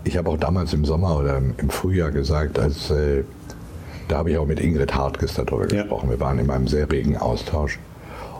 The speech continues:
Speaker 1: Und ich habe zu Ingrid gesagt, du, ähm, wir hängen uns da jetzt alle rein. Wir müssen das, weil wir bre-, versuchen den Schulterschluss mit allen Organisationen, mit DEHOGA vorneweg, aber auch die Industrie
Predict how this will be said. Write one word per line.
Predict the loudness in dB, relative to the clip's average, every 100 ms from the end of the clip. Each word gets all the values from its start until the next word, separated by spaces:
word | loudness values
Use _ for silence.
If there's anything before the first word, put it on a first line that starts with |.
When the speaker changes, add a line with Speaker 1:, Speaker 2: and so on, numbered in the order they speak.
| -4
Speaker 1:
Und | 0 2
ich | 0
habe | 0
zu | 0
Ingrid | 2 2 2 0
gesagt, | 2 2 2 2
du, | 0 -2 -10 -8 0
ähm, | 2 2 2 0 -2 -16 -16 -14 -14 -14 -16 -4
wir | 0
hängen | 2 2
uns | 0
da | 0
jetzt | 0 0
alle | 0 0
rein. | 0 2 0 -2 -8 -12 -2
Wir | 0
müssen | 2 2 2
das, | 2 0 -4 -10 -14 -12 -12 -10 -2
weil | 0 2 0 -4 -8 -10 -10 -10 -4 0
wir | 2 2 0
bre-, | 0 2 2 2
versuchen | 0 0 2 2
den | 2
Schulterschluss | 0 0 0 2 2 0 -4 -8 -12 -12 -10 -8 -2
mit | -2 0
allen | 0 0 0
Organisationen, | 0 2 2 2 2 2 2 2 2
mit | 0
DEHOGA | 0 2 0 0
vorneweg, | 0 2 2 2 0 -2
aber | 0 2
auch | 0 2
die | 2
Industrie | 2 0 0 0 2 0